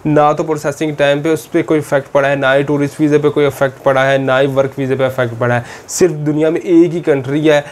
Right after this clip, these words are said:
जो बहुत ज़्यादा वार को लेते हुए प्रोसेसिंग टाइम को बहुत ज़्यादा डिले कर रहा है, या आप कह सकते हैं कि per day चार हज़ार के करीब, करीब जो है वो वीज़ा एप्लीकेशन को एक्सेप्ट कर रहा है और वीज़ा इशू कर रहा है, वो सिर्फ और सिर्फ यूके कंट्री है।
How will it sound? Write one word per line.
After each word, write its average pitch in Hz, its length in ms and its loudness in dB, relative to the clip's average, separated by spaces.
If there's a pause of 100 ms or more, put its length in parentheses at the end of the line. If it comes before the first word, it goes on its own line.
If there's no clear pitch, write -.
(200)
जो 147 140 4
बहुत 147 300 4
ज़्यादा 147 320 2
वार 131 420 0
को 156 160 -2
लेते 135 340 0
हुए 151 260 4
प्रोसेसिंग 151 800 -2
टाइम 151 180 0
को 151 120 2
बहुत 139 260 2
ज़्यादा 143 180 2
डिले 135 380 2
कर 143 220 0
रहा 147 120 2
है, 147 160 0
या 147 280 2 (300)
आप 143 200 2
कह 151 140 0
सकते 151 300 -4
हैं 156 140 -2
कि - 140 -2
per 151 260 0
day 147 160 -2
चार 151 240 0
हज़ार 139 320 0
के 151 160 -4
करीब, 143 400 -2 (100)
करीब 143 280 0
जो 143 140 2
है 156 220 0 (260)
वो 151 60 4
वीज़ा 143 300 2
एप्लीकेशन 147 500 -4
को 151 140 -2
एक्सेप्ट 147 400 -6
कर 147 160 2
रहा 139 220 0
है 147 100 4
और 151 60 2
वीज़ा 139 340 0
इशू 156 260 -4
कर 143 200 2
रहा 147 100 2
है, 147 60 4
वो 143 140 -2
सिर्फ 143 200 -4
और 139 100 -4
सिर्फ 131 340 -4
यूके 131 240 0
कंट्री 135 400 0
है। 147 160 0